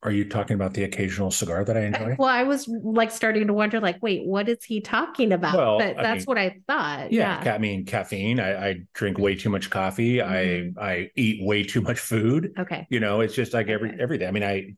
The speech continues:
Speaker 1: you think about golf, and I'm, you know, I'm golfing for six days straight over,
Speaker 2: Yeah.
Speaker 1: you know, or five days straight over the holidays. It's like I, I kinda do everything in a little bit of excess.
Speaker 2: Okay.
Speaker 1: Um, that's just my natural personality, and it, it,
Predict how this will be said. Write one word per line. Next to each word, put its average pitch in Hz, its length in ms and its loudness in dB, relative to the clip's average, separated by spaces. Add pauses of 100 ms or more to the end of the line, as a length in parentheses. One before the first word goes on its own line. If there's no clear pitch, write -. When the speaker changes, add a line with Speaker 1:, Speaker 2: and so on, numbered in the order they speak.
Speaker 1:
you - 120 -6
think 107 160 -2
about 98 280 0
golf, 90 340 0
and 80 80 -4
I'm, 85 240 -6
you 98 100 -4
know, 87 60 -4
I'm 104 160 -8
golfing 90 380 -2
for 90 260 -6 (340)
six - 400 -2
days 98 300 0
straight 101 460 -2
over, 104 120 -2
Speaker 2:
Yeah. 101 260 -2
Speaker 1:
you 107 60 -2
know, 90 100 -2
or 85 120 -4
five 92 240 -2
days 90 180 -2
straight 90 240 -2
over 87 180 0
the 78 120 -4
holidays. 101 360 0
It's 92 120 -2
like 101 100 -2
I, 92 220 -2 (400)
I - 20 -4
kinda 101 460 -2 (760)
do 101 240 2
everything 107 500 0
in 92 100 0
a 87 40 -4
little 101 220 0
bit 90 160 -2
of 80 140 -4
excess. - 720 -6
Speaker 2:
Okay. 90 220 0
Speaker 1:
Um, 87 100 -2
that's 95 160 -4
just - 220 -2
my 101 100 0
natural 87 440 -4
personality, 85 800 -4
and 82 100 -2
it, 82 180 -4
it, - 220 -4